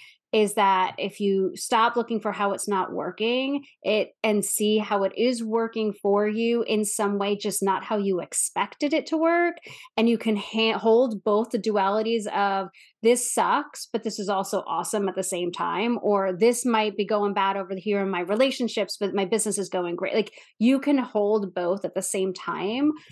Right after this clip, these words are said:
And the same thing with, like, you can hustle for five hours a day, but still enjoy life at the same time. Like, you can do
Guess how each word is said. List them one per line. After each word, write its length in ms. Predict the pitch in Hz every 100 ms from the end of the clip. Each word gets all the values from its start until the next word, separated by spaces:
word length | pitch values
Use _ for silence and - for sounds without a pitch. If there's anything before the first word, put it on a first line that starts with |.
| - _
And 100 | 240
the 80 | 240
same 240 | 254 247 240
thing 220 | 233 220
with, 180 | 214 220
like, 240 | 202 - _ _ _ -
you 140 | 226
can 160 | 240 233
hustle 920 | - - 240 247 - 202 190 302 330 _ _ _ -
for 120 | 214
five 340 | - 208 208
hours 300 | 202 196 185
a 60 | 185
day, 460 | 233 220 175 175 - _
but 120 | 220 -
still 580 | - 220 208 190 180 -
enjoy 480 | 208 190 214 196 175
life 340 | 170 - - -
at 120 | -
the 80 | 180
same 300 | - 180 -
time. 340 | 185 156 - -
Like, 180 | 180
you 80 | 202
can 500 | - 220 214 202 170
do 460 | - 220 233 220